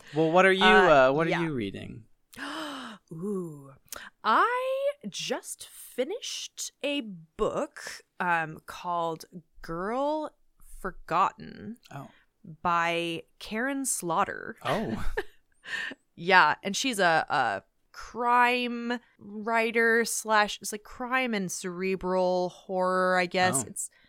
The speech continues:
Speaker 2: mm, yeah. So her, her last name is quite
Speaker 1: Yes.
Speaker 2: apt. Um, I don't know if that's her pen name, her actual name, but
Speaker 1: Oh, yeah, that's
Speaker 2: it's
Speaker 1: true.
Speaker 2: a good selling point.
Speaker 1: Yeah.
Speaker 2: <laughs> Um, but yeah, the, the, the book is very interesting. So it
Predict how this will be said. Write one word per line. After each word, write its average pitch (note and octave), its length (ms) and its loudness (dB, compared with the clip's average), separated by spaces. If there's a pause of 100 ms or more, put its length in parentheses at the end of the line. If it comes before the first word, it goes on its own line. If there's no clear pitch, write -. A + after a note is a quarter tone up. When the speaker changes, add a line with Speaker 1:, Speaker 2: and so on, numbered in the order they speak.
(320)
Speaker 2:
mm, G3 320 -8 (240)
yeah. F#3+ 220 6 (180)
So A3 340 2
her, C4 240 4 (160)
her B3+ 140 0
last C4 320 2
name F#3+ 160 -4
is D#3 340 -8
quite - 180 -2
Speaker 1:
Yes. C3+ 160 4
Speaker 2:
apt. - 200 -12 (380)
Um, E3 540 4 (280)
I A3 60 -2
don't B3 140 0
know A3 80 0
if G#3 60 -2
that's G#3 180 -2
her F3+ 80 -8
pen C#4+ 240 -4
name, D#4+ 160 0
her F#3+ 180 2
actual G3 360 2
name, F3 200 -2
but D#3+ 140 -2
Speaker 1:
Oh, C3 140 4
yeah, G#2 360 0
that's G3 60 -2
Speaker 2:
it's - 160 -4
Speaker 1:
true. G2 260 -8
Speaker 2:
a F#3 60 -8
good F4 380 0
selling D#4 380 4
point. D#3+ 440 -2
Speaker 1:
Yeah. - 280 8 (300)
Speaker 2:
<laughs> - 100 10 (460)
Um, G3+ 380 6
but G#3+ 140 -2
yeah, C4 180 6
the, G#3+ 140 -2 (140)
the, A#3 200 0
the A3+ 140 -2
book C#4+ 400 0 (100)
is G3+ 560 -2
very F#3+ 460 -4
interesting. D#3+ 560 -8
So F3 240 -4
it - 480 -6